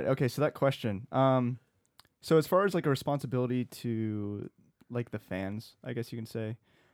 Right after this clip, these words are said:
um, once you create a following and, and all that, whether it be, whether it be, like, your own personal inspiration, that's all you're doing, and then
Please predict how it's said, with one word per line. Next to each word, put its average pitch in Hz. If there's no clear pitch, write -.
um, 107
once 165
you 196
create 139
a 107
following 139
and, 107
and 110
all 117
that, 117
whether 131
it 123
be, 120
whether 160
it 143
be, 160
like, 147
your 139
own 139
personal 143
inspiration, 123
that's 113
all 123
you're 117
doing, 110
and 107
then 98